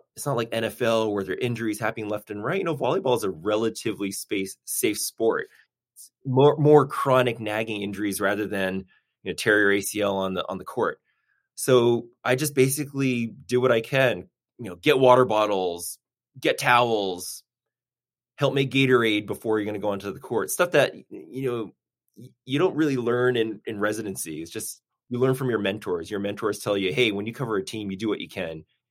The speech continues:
You're basically the assistant to the athletic trainer. You do whatever you can to help out, and then just don't get in the way." And I just kept grinding, kept grinding. And over time, you know, you get the opportunity to take care of some of the athletes. You treat the athletes respectfully.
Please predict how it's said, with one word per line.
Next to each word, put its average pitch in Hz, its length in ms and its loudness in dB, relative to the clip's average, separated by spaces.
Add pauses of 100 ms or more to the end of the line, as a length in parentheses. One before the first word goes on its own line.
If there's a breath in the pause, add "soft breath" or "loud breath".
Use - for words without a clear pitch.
You're 113 180 0
basically 113 300 0
the 95 180 -2
assistant 117 440 -2
to 104 100 -6
the 92 100 2
athletic 98 340 -2
trainer. 98 220 -4
You 95 80 -4
do 101 120 -4
whatever 107 280 0
you 113 140 -2
can 101 300 -2
to 98 80 -12
help 92 260 -4
out, 73 200 -4 (880 soft breath)
and 127 140 6
then 123 200 6
just - 220 -8 (140)
don't 117 140 2
get 101 140 2
in 92 60 -2
the 90 80 -4
way." 76 260 -4 (600 soft breath)
And 117 180 0
I 117 80 4
just 131 200 -2
kept - 140 -4
grinding, 113 380 0
kept 107 200 -6
grinding. 113 460 -2
And 107 120 -2
over 104 160 -4
time, 113 420 0
you 110 80 -4
know, 104 60 -4
you 101 100 -4
get 104 140 -6
the 107 80 -2
opportunity 101 420 -8
to 90 60 -12
take 101 240 -12
care 113 100 0
of 101 80 -2
some 104 100 -8
of 98 60 -8
the 90 120 -6
athletes. 120 600 -4
You 101 60 -16
treat 117 240 -12
the 104 80 -4
athletes 98 400 -6
respectfully. 117 720 -6